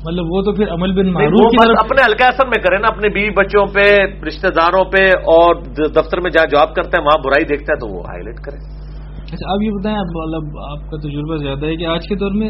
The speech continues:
Speaker 1: نیکی کرنا زیادہ، آ، مشکل ہے یا اس گناہ سے بچنا؟
Speaker 2: دنیا میں ہمیشہ گناہ سے بچنا زیادہ مشکل رہا ہے۔ نیکی کرنے کی ایس سچ کوئی اہمیت نہیں ہے فرائض کے علاوہ جو ہے،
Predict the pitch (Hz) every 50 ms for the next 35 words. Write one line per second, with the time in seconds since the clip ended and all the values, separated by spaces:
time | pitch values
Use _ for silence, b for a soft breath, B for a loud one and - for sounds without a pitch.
0 | 196 - 151 165 170 170 175 190 208 190 220 262 254 254 233 220 240 254 254 233
1 | 220 - - - - - 165 165 180 180 190 220 220 208 202 160 160 165 165 160
2 | 160 160 156 156 156 151 147 - - - - - - - - - 151 165 160 -
3 | - 226 226 240 247 247 247 226 196 175 156 151 170 180 196 196 202 180 160 151
4 | 147 165 151 147 - - - - - - - - - 156 175 175 202 226 233 233
5 | 233 220 190 160 156 165 170 165 - 226 165 156 175 190 208 214 208 214 190 -
6 | 175 175 190 208 196 185 165 170 156 143 143 - - 143 120 117 117 117 - -
7 | 139 147 175 175 180 214 208 214 214 196 202 214 214 202 208 208 - - 214 233
8 | 240 233 - 226 220 214 - 208 202 190 180 175 170 170 160 170 170 170 175 165
9 | 160 156 151 - 156 151 151 156 147 147 - 156 143 139 135 127 123 120 113 107
10 | 95